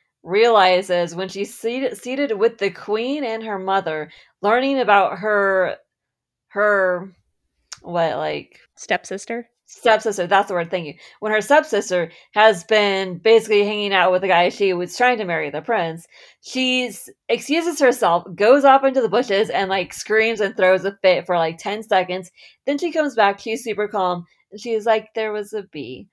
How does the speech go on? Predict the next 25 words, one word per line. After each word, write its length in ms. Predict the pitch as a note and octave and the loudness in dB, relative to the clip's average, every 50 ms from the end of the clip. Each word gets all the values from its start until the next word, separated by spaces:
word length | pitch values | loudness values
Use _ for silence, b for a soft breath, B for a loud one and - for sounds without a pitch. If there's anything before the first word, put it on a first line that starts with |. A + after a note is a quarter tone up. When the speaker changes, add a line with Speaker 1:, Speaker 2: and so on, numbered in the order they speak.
| b b b b b b b _ _ - | b b b b b b b _ _ 0
Speaker 1:
I 140 | F#3 G3 G#3+ | 0 0 0
still 240 | G3+ - A3 G#3 F#3 | 0 -2 -2 -2 -2
do 160 | F3+ F3 E3 | -4 -4 -4
that 300 | D#3 D3 D3 - - - | -2 -2 -4 -4 -8 -6
sometimes, 560 | - F#3+ E3+ E3+ F3 - C#3+ D3+ D#3 E3 E3+ | -6 -6 -6 -4 -6 -6 -6 -6 -8 -8 -12
especially, 440 | F#3 F3 - G#3 F#3 F#3+ - A3 A3 | -14 -6 -2 0 0 0 0 0 0
like, 240 | G#3+ G3 F#3+ F#3 F3+ | 0 0 0 -2 -4
since 560 | - - G#3 G3+ G3 G3+ G3 - - - - - | -8 -8 -8 -8 -8 -12 -16 -18 -20 -20 -12 -6
I 240 | - F#3 F#3+ F#3+ G3 | -2 -2 0 0 -2
live 160 | G3 G#3 G3+ G3+ | -4 -6 -6 -8
in 80 | G#3 | -8
my 140 | G#3 G#3 G#3+ | -8 -8 -6
room 300 | A3 A3+ G#3 F3 D3 B2+ | -6 -6 -6 -8 -8 -8
and 100 | A#2 E3+ | -8 -8
I 100 | E3+ E3 | -8 -8
only 180 | E3 E3+ E3+ F3 | -6 -8 -8 -6
talk 200 | - E3+ F3 F3 | -6 -6 -6 -8
to 80 | - F#3 | -12 -16
people 220 | F3 E3+ - F3 | -14 -10 -10 -8
on 160 | E3 E3+ F3 | -8 -8 -10
the 80 | E3 - | -12 -16
computers 480 | - G3 F3+ G#3 F#3 F3 E3 E3 - | -18 -16 -12 -12 -10 -10 -10 -12 -12
and 160 | D#3+ E3 F3+ - | -16 -16 -14 -12
phones 320 | F#3+ F#3 F#3 F3+ F3 - | -12 -12 -12 -14 -16 -18
now. 300 | - - F2 F3 G#3 G#3 | -14 -14 -12 -12 -14 -16